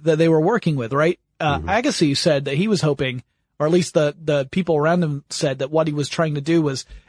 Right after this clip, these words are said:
Speaker 1: entice other car manufacturers to join in as well.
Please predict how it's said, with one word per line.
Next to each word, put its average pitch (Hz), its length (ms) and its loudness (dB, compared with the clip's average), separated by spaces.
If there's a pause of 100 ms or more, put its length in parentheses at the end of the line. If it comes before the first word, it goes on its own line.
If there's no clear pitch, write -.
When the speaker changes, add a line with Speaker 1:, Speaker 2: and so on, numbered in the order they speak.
Speaker 1:
entice 180 440 2
other 180 200 2
car 165 260 0
manufacturers 139 720 -4
to - 80 -10
join 135 320 -2
in 123 100 -6
as 120 160 -8
well. 156 340 2